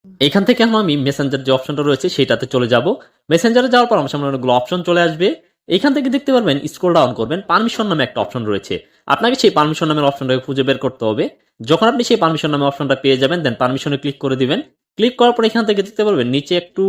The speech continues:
মাইক্রোফোন নামে একটা অপশন রয়েছে, then আপনি সেই মাইক্রোফোন নামে যে অপশনটা রয়েছে সেইটাতে ক্লিক করে দিবেন। এটাতে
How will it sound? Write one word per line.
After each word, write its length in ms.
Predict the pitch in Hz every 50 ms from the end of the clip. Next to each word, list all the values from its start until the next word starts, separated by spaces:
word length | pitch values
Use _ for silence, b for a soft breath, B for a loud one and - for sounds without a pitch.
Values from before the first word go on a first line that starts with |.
| 190 185 - - 123 127
মাইক্রোফোন 380 | 135 151 - 180 175 - 175 160
নামে 120 | 139 120 110
একটা 120 | 107 - 110
অপশন 180 | 107 - - 120 113 117
রয়েছে, 220 | 120 123 - 196 240 - b b b b _ 127
then 120 | 160 208 226
আপনি 120 | 226 - 247
সেই 100 | - 220 170 151
মাইক্রোফোন 340 | 143 139 - 151 165 180 180 185
নামে 120 | 185 180 170
যে 40 | 180 175
অপশনটা 220 | 175 - 180 185 185
রয়েছে 180 | 180 - 131 127 -
সেইটাতে 280 | 156 147 143 139 135 117 117
ক্লিক 140 | 104 98 - -
করে 100 | 101 101 101
দিবেন। 160 | 98 92 82 - _ _ _ _ _ -
এটাতে 200 | 175 202 220 262